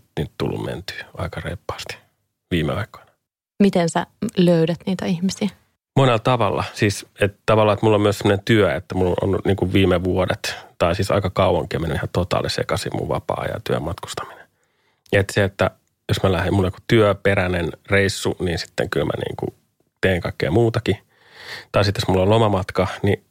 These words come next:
Speaker 1: jos mä menen ravintolaan syömään, niin se saattaa, se mun ruokailukokemus liittyy mun työhön. Että ei, kyllä mä kelaan niitä niin samaan aikaan, että ei, mä en niitä erottele niitä.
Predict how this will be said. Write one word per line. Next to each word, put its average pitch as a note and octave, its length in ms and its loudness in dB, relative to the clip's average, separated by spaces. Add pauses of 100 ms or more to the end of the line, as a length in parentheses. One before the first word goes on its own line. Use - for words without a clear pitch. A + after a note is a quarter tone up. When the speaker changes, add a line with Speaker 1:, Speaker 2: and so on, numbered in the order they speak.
(120)
Speaker 1:
jos F#2 220 0
mä F#2+ 60 2
menen F2+ 220 0
ravintolaan G#2 440 2
syömään, - 440 0
niin F2 80 -4
se - 120 -6
saattaa, D#2+ 420 0
se - 80 -4
mun F2+ 240 0
ruokailukokemus - 800 0
liittyy - 300 -2
mun - 180 -2
työhön. D#2+ 320 -2 (220)
Että F#2 200 -4
ei, F2 60 0 (120)
kyllä G2 180 2
mä F#2+ 80 2
kelaan G2 300 0
niitä F2+ 160 -4
niin F2+ 100 0
samaan D#2 300 -2
aikaan, - 300 -2
että - 160 -2
ei, E2 140 0 (240)
mä F#2+ 100 2
en G#2+ 60 2
niitä G#2 200 -2
erottele F#2+ 500 0
niitä. A2+ 340 -4